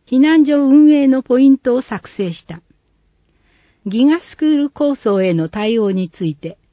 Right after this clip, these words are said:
問い、感染症の拡大で、児童、生徒一人一台の端末整備などを盛り込んだギガスクール構想を取り巻く状況が変化したが、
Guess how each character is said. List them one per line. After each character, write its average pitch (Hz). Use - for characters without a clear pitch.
問 208
い、 -
感 285
染 311
症 262
の 247
拡 247
大 214
で、 190
児 277
童、 185
生 240
徒 -
一 -
人 226
一 208
台 240
の 165
端 302
末 277
整 -
備 214
な 208
ど 185
を 175
盛 180
り 175
込 190
ん 165
だ 160
ギ 202
ガ 311
ス -
ク 311
ー 311
ル 294
構 285
想 196
を 175
取 196
り 233
巻 226
く -
状 185
況 214
が 190
変 240
化 170
し -
た 165
が、 147